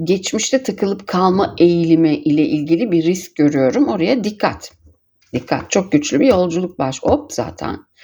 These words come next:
e, bağımlılığı gördük burada, değil mi? Ne dedik? Bunun zıt kutbunu merkezde gördük zaten. Bahsettik bundan. Burada da halen daha özgürleşmen gereken bir şeyler olduğundan bahsediliyor.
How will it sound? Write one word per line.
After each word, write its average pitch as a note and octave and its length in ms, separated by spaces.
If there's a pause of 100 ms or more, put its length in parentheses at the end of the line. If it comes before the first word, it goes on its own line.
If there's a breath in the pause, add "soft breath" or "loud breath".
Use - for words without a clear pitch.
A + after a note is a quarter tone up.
(420 loud breath)
e, A#2+ 380 (380)
bağımlılığı D#3 600
gördük D#3 500
burada, A2 340 (100)
değil D3 120
mi? C#3 260
Ne F3 100
dedik? - 380 (220)
Bunun D#3+ 500
zıt F3 280
kutbunu - 440
merkezde G3 640
gördük C3 440
zaten. - 640 (560 loud breath)
Bahsettik E3+ 760
bundan. C#3+ 600 (240 loud breath)
Burada E3 420
da G3 120
halen D3 460
daha E3+ 220
özgürleşmen D3 840
gereken C3 500
bir - 40
şeyler D3 380
olduğundan B2 680
bahsediliyor. - 680